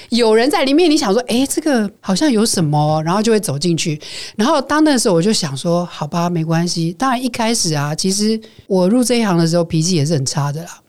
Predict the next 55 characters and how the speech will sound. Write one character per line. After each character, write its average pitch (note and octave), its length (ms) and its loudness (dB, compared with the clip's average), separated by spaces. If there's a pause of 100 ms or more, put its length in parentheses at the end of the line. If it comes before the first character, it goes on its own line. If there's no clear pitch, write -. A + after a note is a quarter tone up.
(300)
但 G#3 140 0
是 G#3 120 -2
到 F#3 200 0
后 G3 100 0
来 D#3+ 160 2
真 F3+ 100 2
的 F#3 80 2
被 F3 160 0
磨 D3 220 2
掉 E3 300 -4
了， G#3 120 -14 (360)
因 D#4 100 0
为 D#4+ 60 2
磨 A#3 200 2
到 C#4 140 2
后 - 100 2
来 G#3+ 140 2
你 A#3 140 2
已 A3 60 0
经 A3+ 140 2
没 A3 380 2
辙 F#3+ 320 2
了， G3+ 140 4
你 F3+ 160 4
知 F3+ 100 0
道 A3+ 160 2
吗？ F#3+ 240 0 (200)
你 A3+ 140 2
一 C4 60 2
定 F#4 140 6
会 F#4+ 80 6
碰 E4 340 2
到， A3 480 2 (240)
不 G4 100 2
止 G3+ 140 -2
办 A3 180 2
公 G#3+ 140 2
室 G#3 160 0
会 G3 80 4
有 E3 140 2
这 D3+ 120 -2
样 E3 160 2
子 D#3+ 200 -4
的 D#3 300 -6
状 F3+ 180 0
况 E3+ 180 2
发 D3+ 220 0
生， D3+ 320 0
你 E3 100 4
到 A#3 140 2
店 A3+ 180 0
上 G3+ 160 0
也 C#3+ 80 0
会 E3+ 160 2
有， E3 260 -6